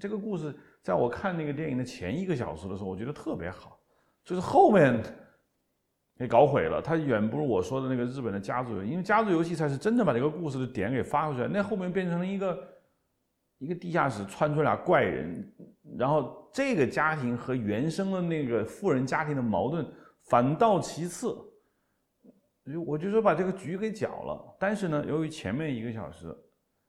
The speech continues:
啊，给了大家一种，哇，原来还可以这么玩儿，哎，这个，这个就是好感。啊，你说的小丑，包括爱尔兰人，甚至跑来往事，这都对于他们来说，就是你说的，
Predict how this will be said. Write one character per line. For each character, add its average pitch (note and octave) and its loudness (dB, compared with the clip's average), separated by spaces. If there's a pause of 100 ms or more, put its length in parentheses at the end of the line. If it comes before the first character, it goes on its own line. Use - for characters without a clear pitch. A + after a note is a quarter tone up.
啊， - -14
给 D#2 -8
了 E2+ -4
大 A2+ -2
家 A2 -2
一 A2+ -4
种， F2+ -12 (180)
哇， G2 -10 (840)
原 A2 -6
来 C3+ -6 (380)
还 - -10
可 B2+ -8
以 B2 -4
这 B2 -8
么 B2 -6
玩 C#2 -10
儿， C2+ -20 (180)
哎， - -18 (140)
这 - -14
个， G1+ -16 (100)
这 - -12
个 - -8
就 F#2+ -16
是 F#2+ -20
好 - -20
感。 - -20
啊， - -12
你 A#2+ -4
说 C#3 -8
的 C#3+ -4
小 A2 -8
丑， - -16
包 A#2 -8
括 A2+ -12 (200)
爱 A2+ -8
尔 G#2 -4
兰 F#2+ -6
人， F2 -8
甚 C3+ -6
至 B2+ -4
跑 E2+ -10
来 F#2+ -8
往 G#2 -8
事， - -18 (300)
这 D3+ -2
都 A3+ 6
对 E3 2
于 D#3 2
他 C#3+ -2
们 D4+ -4
来 G2 0
说， A#2+ -8 (1040)
就 D#3 -4
是 C3+ -2
你 G#2 -2
说 A#2+ -6
的， - -8